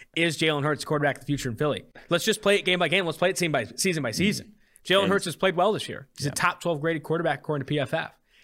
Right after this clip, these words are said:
Speaker 1: And I think he goes into this game and pulls off another win, and they win by more than three.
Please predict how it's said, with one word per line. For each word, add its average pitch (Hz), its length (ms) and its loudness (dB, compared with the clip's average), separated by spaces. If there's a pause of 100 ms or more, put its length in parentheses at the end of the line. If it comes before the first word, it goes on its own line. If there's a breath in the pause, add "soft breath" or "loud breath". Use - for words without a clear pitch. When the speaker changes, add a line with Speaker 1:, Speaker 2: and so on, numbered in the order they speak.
Speaker 1:
And 139 140 0
I 135 40 0
think 143 140 -2
he 139 80 -12
goes 143 240 0
into 131 140 -2
this 127 160 -4
game 147 340 -2 (160 soft breath)
and 127 100 -4
pulls 139 200 0
off 127 160 -2
another 127 200 0
win, 143 220 -2
and 123 100 -2
they 127 80 0
win 123 160 -2
by 120 120 0
more 110 180 -2
than 107 140 -6
three. 90 200 -8